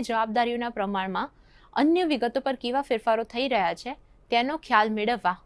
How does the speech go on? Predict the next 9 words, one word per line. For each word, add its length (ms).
સામાન્ય 460
માપના 340
પત્રકોનો 500
ઉપયોગ 340
થાય 240
છે. 160
ફરીથી 460
વાત 240
કરીએ 260